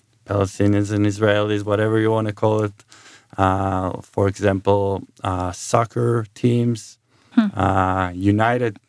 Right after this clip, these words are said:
Speaker 1: soccer teams with Arab
Speaker 2: Oh, wow.
Speaker 1: and, uh, Jewish kids,
Speaker 2: Yeah, that's
Speaker 1: boys
Speaker 2: great.
Speaker 1: and girls. This
Speaker 2: Hmm.
Speaker 1: is sponsored by the famous, uh, Italian, uh,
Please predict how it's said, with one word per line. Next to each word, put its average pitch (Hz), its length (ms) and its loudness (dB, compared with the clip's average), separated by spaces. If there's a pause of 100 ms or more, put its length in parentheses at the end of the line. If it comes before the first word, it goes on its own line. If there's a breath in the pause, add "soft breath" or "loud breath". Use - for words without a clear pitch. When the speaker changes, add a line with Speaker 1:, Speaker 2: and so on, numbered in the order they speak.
(140)
Speaker 1:
soccer 113 380 0
teams 113 360 -2
with 98 320 -4 (240)
Arab 107 440 2
Speaker 2:
Oh, 208 120 4
wow. 104 240 2
Speaker 1:
and, 104 200 -6 (640 soft breath)
uh, 98 200 2
Jewish 107 480 0
kids, 110 640 0
Speaker 2:
Yeah, 190 300 0
that's 101 80 -2
Speaker 1:
boys 107 320 2
Speaker 2:
great. - 20 -10
Speaker 1:
and 110 160 -4
girls. 110 440 0
This 107 180 2
Speaker 2:
Hmm. 110 60 -8
Speaker 1:
is 104 100 -10
sponsored 107 560 0
by 95 200 2
the 95 120 -4
famous, 107 680 -2
uh, 98 220 2
Italian, 110 720 -2
uh, 98 260 -4